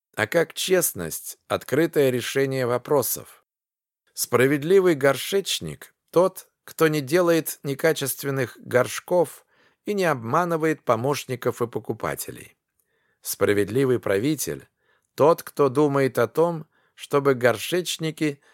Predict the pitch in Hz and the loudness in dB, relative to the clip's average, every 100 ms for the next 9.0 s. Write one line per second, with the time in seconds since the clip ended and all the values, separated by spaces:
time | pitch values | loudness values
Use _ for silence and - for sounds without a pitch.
0 | _ - 127 127 147 202 - 151 139 - | _ -10 -2 -2 0 -2 0 0 0 -2
1 | 170 139 143 156 170 - 147 151 139 139 | -4 0 2 2 0 0 0 0 0 -2
2 | 139 185 165 - 85 76 - _ _ _ | -2 -4 -6 -8 -6 -8 -12 _ _ _
3 | _ _ 110 131 127 - 175 170 147 139 | _ _ -4 -2 -2 0 0 2 0 -2
4 | - - 110 95 147 170 156 151 - _ | -2 -2 -2 2 4 4 2 -2 -6 _
5 | 113 107 - 151 160 - 71 - _ _ | -4 -4 0 2 2 -2 -12 -16 _ _
6 | _ _ - - 185 196 185 - 135 135 | _ _ -6 -2 0 0 -2 -6 -2 0
7 | 147 143 - _ 107 147 165 156 147 - | 0 -6 -8 _ -2 0 4 2 2 -2
8 | 107 98 123 117 113 104 104 85 67 | -2 2 2 4 2 2 -2 -4 -8